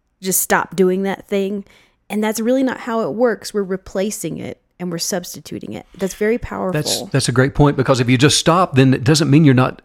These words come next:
Speaker 2: you're not still agreeing with it and aligning yourself with it.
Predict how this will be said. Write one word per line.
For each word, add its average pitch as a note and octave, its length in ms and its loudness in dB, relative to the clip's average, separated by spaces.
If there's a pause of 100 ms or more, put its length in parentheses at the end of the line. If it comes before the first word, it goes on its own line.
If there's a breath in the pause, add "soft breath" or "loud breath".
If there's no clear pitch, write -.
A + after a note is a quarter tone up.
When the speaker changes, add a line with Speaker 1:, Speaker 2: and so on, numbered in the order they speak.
(140)
Speaker 2:
you're C#3 320 0
not C#3 220 2
still C3 260 2
agreeing B2 580 6
with G2+ 180 4
it E2+ 140 -2
and A2+ 160 2
aligning B2+ 480 6
yourself A2 340 4
with A2+ 220 6
it. F2 100 -2